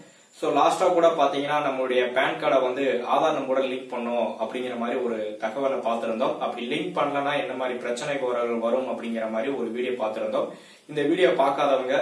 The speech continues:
இந்த வீடியோக்கு கீழே இருக்கும் டிஸ்கிரிப்ஷன்ல லிங்க் கொடுத்திருக்கிறேன், பார்த்து தெரிஞ்சுக்கோங்க. So, அந்த வீடியோ பார்த்து நிறைய பேர் வந்து அவங்களுடைய பான் கார்டை ஆதார் நம்பரோட லிங்க் பண்ணிருப்பாங்கன்னு நினைக்கிறேன். So, லிங்க் பண்ணாதவங்க அதை எப்படி லிங்க் பண்ணும் அப்படிங்கிற விவரம் கூட நம்ம ஏற்கனவே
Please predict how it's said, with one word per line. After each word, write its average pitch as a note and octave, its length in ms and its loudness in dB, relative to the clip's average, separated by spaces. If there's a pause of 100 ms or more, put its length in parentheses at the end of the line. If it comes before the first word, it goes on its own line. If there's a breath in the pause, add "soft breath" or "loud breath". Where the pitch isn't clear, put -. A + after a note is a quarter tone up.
இந்த B2 140 -6
வீடியோக்கு C3 380 -2
கீழே B2+ 220 -4
இருக்கும் A#2 260 -4
டிஸ்கிரிப்ஷன்ல A#2+ 640 -6
லிங்க் - 200 -6
கொடுத்திருக்கிறேன், - 540 -6
பார்த்து A#2+ 360 -2
தெரிஞ்சுக்கோங்க. B2 520 -2 (540 loud breath)
So, D3 100 2
அந்த D3+ 180 2
வீடியோ F3+ 220 6
பார்த்து D#3+ 200 2
நிறைய D3 260 0
பேர் D#3+ 220 2
வந்து C#3+ 240 0 (120)
அவங்களுடைய C3+ 360 2
பான் C3+ 280 -2
கார்டை C#3+ 180 2 (100)
ஆதார் C#3 240 2
நம்பரோட C3 220 0 (140)
லிங்க் - 200 -4
பண்ணிருப்பாங்கன்னு C3 520 -2
நினைக்கிறேன். A#2 340 -2 (520)
So, D#3 160 -6
லிங்க் - 300 -2
பண்ணாதவங்க C#3+ 460 0 (100)
அதை B2+ 140 -2
எப்படி D#3 240 0 (100)
லிங்க் D3 240 -6
பண்ணும் C#3 340 0 (140)
அப்படிங்கிற C3+ 360 -2 (360)
விவரம் D#3 340 2
கூட C#3 140 0
நம்ம C3 200 -2 (140)
ஏற்கனவே C3+ 280 -2